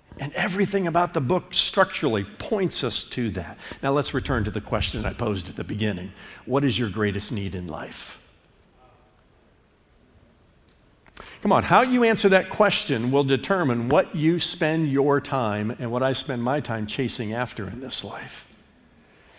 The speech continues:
And if your greatest need is for education, you will spend your life running after knowledge.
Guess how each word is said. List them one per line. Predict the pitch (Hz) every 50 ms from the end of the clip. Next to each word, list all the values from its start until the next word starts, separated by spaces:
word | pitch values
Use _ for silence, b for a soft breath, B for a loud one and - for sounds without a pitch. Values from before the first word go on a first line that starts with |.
| b b b
And | 131 117 123
if | 113 98
your | 104 147 220 226
greatest | 160 180 190 202 202 185 170 - -
need | 165 170 190 175 175
is | 151 -
for | - 156 139 143
education, | 156 156 127 139 135 - 151 156 165 185 175 - 208 196 170
you | 131 123 151 175
will | 175 180 165
spend | - - - - 156 147 156 165 170 165
your | 160 165 175
life | 151 123 110 110 117 123 - - - B B B B B B B B B B
running | - 107 120 117 113 127 120
after | 110 107 104 107 - - 120
knowledge. | 120 107 95 85 78 76 82 101 139 - - - -